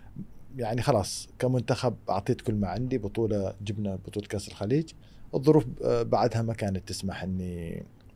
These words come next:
لأني كنت قبل كذا ما كنت الحارس أساسي في الأندية.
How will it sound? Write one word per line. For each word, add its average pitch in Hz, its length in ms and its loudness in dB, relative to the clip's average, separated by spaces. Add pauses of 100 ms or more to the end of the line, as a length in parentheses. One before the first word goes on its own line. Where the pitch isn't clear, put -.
لأني 117 220 8
كنت - 640 6 (1200)
قبل 165 240 10
كذا 180 260 8
ما 170 100 10
كنت 160 240 6
الحارس 131 420 8
أساسي 113 380 8
في - 60 0
الأندية. 98 500 4